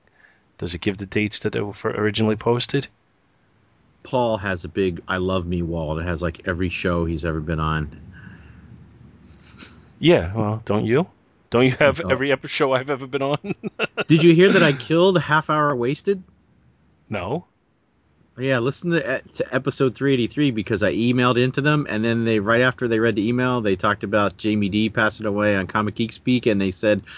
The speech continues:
Speaker 2: "Eh, we're gonna cut back, maybe go on a hiatus." <laughs> I'm like, "Oh my God." Jonathan
Speaker 1: Wow.
Speaker 2: Kreitz, he, he sent me a message on Facebook. "Nice, you, you killed <laughs> H-,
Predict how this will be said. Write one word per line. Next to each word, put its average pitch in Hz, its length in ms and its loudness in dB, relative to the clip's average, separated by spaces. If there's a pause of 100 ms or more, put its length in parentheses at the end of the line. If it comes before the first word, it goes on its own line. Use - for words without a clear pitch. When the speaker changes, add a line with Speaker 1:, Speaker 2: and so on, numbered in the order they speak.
(200)
Speaker 2:
"Eh, 220 300 6
we're 214 160 2
gonna 214 160 2
cut 196 180 2
back, 180 300 4
maybe 165 220 0
go 156 160 0
on 151 100 2
a - 20 0
hiatus." 139 640 0 (200)
<laughs> - 120 0
I'm 214 160 0
like, 190 240 2
"Oh 208 160 2
my 170 140 2
God." 165 200 -4 (280)
Jonathan 196 400 4
Speaker 1:
Wow. 110 80 -4
Speaker 2:
Kreitz, 180 300 0
he, - 160 -8 (260)
he 175 140 -4
sent 190 180 2
me 180 60 2
a 170 40 2
message 160 300 0
on 160 140 2
Facebook. 156 460 0 (180)
"Nice, 151 420 2
you, 139 220 -2 (320)
you 147 260 2
killed 180 640 4
<laughs> - 100 -2
H-, - 300 -2